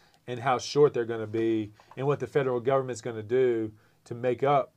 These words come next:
for all that. That's gonna be highly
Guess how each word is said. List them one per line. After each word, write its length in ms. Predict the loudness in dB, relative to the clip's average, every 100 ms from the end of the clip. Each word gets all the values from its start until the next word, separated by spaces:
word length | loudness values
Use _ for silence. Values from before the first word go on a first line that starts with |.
| _ _ _
for 220 | -2 2
all 160 | 2 2
that. 360 | -2 -4 -6 -10 _ _ _ _ -6
That's 240 | 0 0 0
gonna 160 | -6
be 500 | -4 -2 -4 -6 -12 -20 _ -10
highly 520 | 0 2 4 2